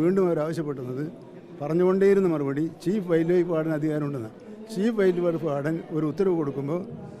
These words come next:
ഒരു പന്നി നമ്മുടെ പ്രദേശത്ത് വന്നാൽ അവിടുത്തെ ആറംഗ സമിതി യോഗം കൂടണം. യോഗം കൂടി ഫോറസ്റ്റ് ജില്ല, ഡി-, ഡി എഫ് ഒനെ അറിയിക്കണം, ഡി എഫ് ഒ സി സി എഫിനെ അറിയിക്കണം, സി സി എഫ് ചീഫ് വൈൽഡ് ലൈഫ് വാർഡനെ അറിയിച്ചാൽ മാത്രമേ ഉത്തരവ് പുറപ്പെടുവിക്കാൻ പറ്റുള്ളൂ.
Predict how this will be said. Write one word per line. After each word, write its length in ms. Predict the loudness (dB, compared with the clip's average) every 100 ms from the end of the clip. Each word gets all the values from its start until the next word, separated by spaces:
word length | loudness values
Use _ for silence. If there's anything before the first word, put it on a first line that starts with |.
| 0
ഒരു 80 | 2 2
പന്നി 200 | 4 4
നമ്മുടെ 180 | 4 2 2
പ്രദേശത്ത് 320 | 0 0 -2
വന്നാൽ 180 | -4 -4 -4
അവിടുത്തെ 260 | -4 -2 0 0
ആറംഗ 220 | 2 0 0
സമിതി 200 | -2 -2
യോഗം 180 | -2 -2 -4
കൂടണം. 260 | -6 -10 -14 -18 -20 -20 -20 -20 -20 -10 0
യോഗം 240 | 4 4 4
കൂടി 180 | 4 4 2 -6 -8
ഫോറസ്റ്റ് 320 | -4 -2 -2 -4
ജില്ല, 120 | -4 -4 -8 -6 0
ഡി-, 180 | 0 2
ഡി 80 | 2 2
എഫ് 100 | 2
ഒനെ 120 | 0 0
അറിയിക്കണം, 360 | -2 -6 -10 -14 -16 -16 -16 -6 0
ഡി 80 | 4 4
എഫ് 120 | 2 -2
ഒ 20 | -2
സി 100 | -4 -2
സി 100 | -2 -2
എഫിനെ 180 | -2 -4
അറിയിക്കണം, 360 | -6 -8 -12 -12 -16 -14 -14 -6
സി 100 | -2 2
സി 60 | 2 2
എഫ് 200 | 2 0 -2 -12 -14 -14 -14 -14 -14 -8
ചീഫ് 180 | 0 2 4
വൈൽഡ് 200 | 4 4
ലൈഫ് 140 | 4 2
വാർഡനെ 220 | 0 0
അറിയിച്ചാൽ 320 | 0 0 0 0
മാത്രമേ 240 | 0 0 0
ഉത്തരവ് 180 | 0 0 0
പുറപ്പെടുവിക്കാൻ 340 | -2 -2 -2
പറ്റുള്ളൂ. 300 | -2 -2 -2